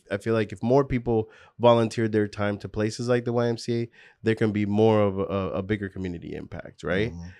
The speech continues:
Speaker 1: But then if you wanna take it and innovate it, well, you need to start talking to people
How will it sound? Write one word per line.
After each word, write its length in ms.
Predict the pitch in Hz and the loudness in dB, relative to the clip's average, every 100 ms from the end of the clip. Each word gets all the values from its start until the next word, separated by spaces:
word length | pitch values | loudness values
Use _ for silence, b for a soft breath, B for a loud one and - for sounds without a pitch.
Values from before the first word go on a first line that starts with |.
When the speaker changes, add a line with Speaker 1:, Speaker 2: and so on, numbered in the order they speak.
| B B | B B
Speaker 1:
But 120 | 110 | 0
then 120 | 127 | 4
if 120 | 139 135 | 4 4
you 100 | 127 | 2
wanna 220 | 156 180 | 4 2
take 220 | 160 143 | 0 0
it 120 | 135 | 0
and 120 | 113 - | 0 2
innovate 500 | 131 156 95 92 82 | 4 6 4 0 -2
it, 220 | 98 123 _ b b b - | -4 -6 _ b b b 2
well, 380 | 117 123 123 - _ _ _ _ | 6 8 6 0 _ _ _ _
you 140 | 117 123 | 2 4
need 220 | 139 151 | 4 4
to 80 | 160 | 2
start 260 | - 131 | 2 2
talking 360 | 131 123 123 120 | 4 2 2 0
to 80 | 110 | 0
people 720 | - 110 107 107 104 101 | -2 -4 0 2 2 0